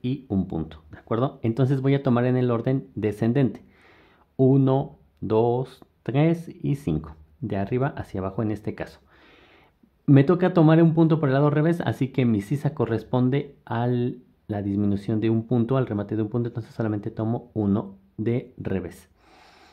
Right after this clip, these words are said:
Ahora, cuando yo gire el tejido, voy a tejer el punto según corresponda. En este caso no lo voy a tejer porque, pues, es el primero, pero en este caso me tocaría convertirlo en punto del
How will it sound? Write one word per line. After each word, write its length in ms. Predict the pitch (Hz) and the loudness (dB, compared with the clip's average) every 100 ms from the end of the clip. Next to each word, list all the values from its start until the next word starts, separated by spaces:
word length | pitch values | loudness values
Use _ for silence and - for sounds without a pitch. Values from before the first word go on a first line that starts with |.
| - _ | -20 _
Ahora, 340 | - 110 101 - - | -2 0 0 -4 -4
cuando 280 | 113 110 | 0 0
yo 160 | 117 147 | 2 2
gire 240 | 151 156 | 4 2
el 120 | 151 151 | 2 0
tejido, 520 | 143 101 104 147 - - _ - - - - _ _ _ _ _ - - _ _ _ _ - | -2 0 0 0 -2 -18 _ -14 -14 -16 -20 _ _ _ _ _ -20 -20 _ _ _ _ -4
voy 320 | 123 131 139 | 2 4 4
a 80 | 139 | 2
tejer 280 | 143 - 143 | 2 2 2
el 160 | 135 | 2
punto 300 | - 110 123 | 0 0 0
según 320 | - 98 95 | -4 -2 -2
corresponda. 600 | 90 104 117 - 151 113 - | -2 -2 -2 0 0 0 0
En 120 | 131 | 0
este 180 | 151 156 | 0 0
caso 220 | 156 156 | 2 2
no 120 | 139 | 2
lo 100 | 131 | 0
voy 120 | 120 | 0
a 100 | 113 | -2
tejer 280 | 110 - 151 | -4 -6 -6
porque, 260 | - - 101 | -6 -6 -6
pues, 260 | 95 92 | -6 -6
es 120 | 107 | -6
el 120 | 113 - | -6 -4
primero, 400 | 101 110 156 185 - - _ _ _ _ _ - | -2 0 -2 -4 -12 -20 _ _ _ _ _ 2
pero 160 | 135 | 6
en 60 | 151 | 8
este 180 | 160 165 | 6 4
caso 480 | 170 165 180 - - | 4 4 0 -2 2
me 160 | 127 | 2
tocaría 400 | 127 131 135 139 | 4 2 2 2
convertirlo 580 | 139 143 113 - 135 147 | 4 2 2 0 0 0
en 140 | 113 101 | 0 0
punto 320 | 123 120 123 | 0 2 2
del 300 | 120 127 | 2 0